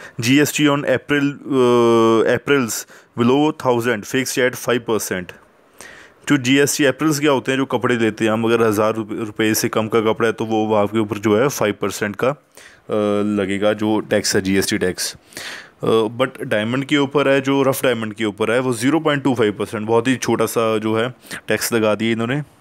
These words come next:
जूट के ऊपर कोई टैक्स नहीं है। और मैं आपको बता दूं, बीड़ी सिगरेट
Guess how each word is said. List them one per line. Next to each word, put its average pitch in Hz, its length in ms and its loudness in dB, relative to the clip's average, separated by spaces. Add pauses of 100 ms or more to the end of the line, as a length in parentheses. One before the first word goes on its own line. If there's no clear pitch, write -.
(760)
जूट 120 280 2
के - 120 0
ऊपर 139 200 0
कोई 123 260 0
टैक्स 120 320 -2
नहीं 131 120 -4
है। 139 160 -4 (920)
और 117 260 2
मैं 123 120 -2
आपको 120 300 -2
बता 117 240 0
दूं, 123 200 -2
बीड़ी 120 260 2
सिगरेट 127 440 -2